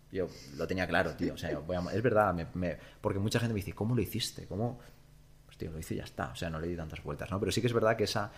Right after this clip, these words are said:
que esa sensación y que de ahí sale el nombre, sí que es verdad que soy un tío muy peliculero y le doy vueltas a las cosas, pero,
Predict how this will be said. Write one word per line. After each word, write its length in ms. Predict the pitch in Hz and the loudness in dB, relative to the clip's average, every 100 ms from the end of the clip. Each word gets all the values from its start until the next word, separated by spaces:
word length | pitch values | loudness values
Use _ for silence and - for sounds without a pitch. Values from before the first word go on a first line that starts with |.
| - - - - | -18 -20 -20 -8
que 80 | - | -2
esa 140 | 104 | 0
sensación 420 | 123 120 110 127 107 | 2 2 4 4 4
y 60 | |
que 120 | 92 85 | 2 2
de 60 | |
ahí 140 | 82 110 | 4 4
sale 200 | 120 104 | 6 6
el 80 | 101 | 4
nombre, 240 | 113 101 | 4 4
sí 100 | 104 | 2
que 60 | 113 | 2
es 60 | |
verdad 120 | 101 98 | 4 4
que 60 | |
soy 120 | 101 | 4
un 80 | 85 | 0
tío 120 | 90 | 0
muy 160 | 82 92 | 0 0
peliculero 640 | 98 104 85 78 92 92 | 4 4 4 2 2 2
y 40 | 87 | 2
le 100 | 76 | 2
doy 160 | 80 | 0
vueltas 340 | 85 90 87 - | 0 0 0 -2
a 60 | |
las 120 | 82 - | -2 -2
cosas, 280 | 90 113 | -2 -2
pero, 320 | - 87 78 | -2 -2 -2